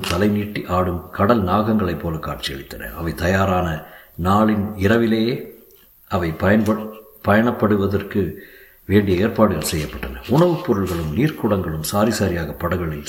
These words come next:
சேர்ந்தன. அவை இரண்டிலும் கங்கதேவனை சேர்ந்த கலிங்கத்தின் மாலுமிகள் சுமார் நானூறு பேரும் ஏறிய, ஏறி பயணப்பட்டனர். அவற்றில் ஏற்கனவே இருந்த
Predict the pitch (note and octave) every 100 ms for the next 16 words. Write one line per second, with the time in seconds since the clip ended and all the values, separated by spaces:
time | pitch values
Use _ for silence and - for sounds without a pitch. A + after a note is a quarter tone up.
0 | - D#2+ C#2+ - - - - - D#2+ E2
1 | E3 C#3 F#2+ F#2+ E2 F2+ F#2+ F#2 F2+ E2
2 | - - D#3 D#3 F#3 G#3+ G#3 F#3+ E3+ E2+
3 | F#2 F2+ E2+ - F2+ D#2 E2 G2+ B2 A#2
4 | G2 F#2+ E2+ D#2 - - - F#2 G2+ F2
5 | D#2 - - - G2 A3 - F2+ G2 -
6 | - - - - - - - _ - _
7 | _ _ _ _ - A2+ C3+ C3 A2 B2+
8 | - C#3 C3 A2 E2+ F2 D#2